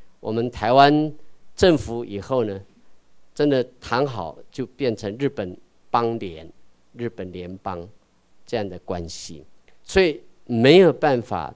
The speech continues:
独立，除非日本宪法，那时候日本天皇在谈论台湾分离条款。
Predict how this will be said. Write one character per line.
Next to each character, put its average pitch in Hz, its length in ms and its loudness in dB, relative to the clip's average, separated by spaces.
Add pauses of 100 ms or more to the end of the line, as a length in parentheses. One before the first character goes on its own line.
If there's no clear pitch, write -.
(180)
独 92 220 -8
立， 104 260 -8 (1000)
除 - 280 -2
非 143 460 8 (720)
日 143 220 2
本 104 240 0
宪 123 260 2
法， 87 360 -8
那 131 160 0
时 127 100 -6
候 127 80 0
日 131 140 -2
本 95 360 -6 (200)
天 147 240 4
皇 104 280 -4 (300)
在 139 160 0
谈 104 340 -4
论 123 240 2 (520)
台 110 200 -2
湾 120 300 0
分 123 360 -2
离 101 120 -8
条 90 320 -8
款。 - 240 -8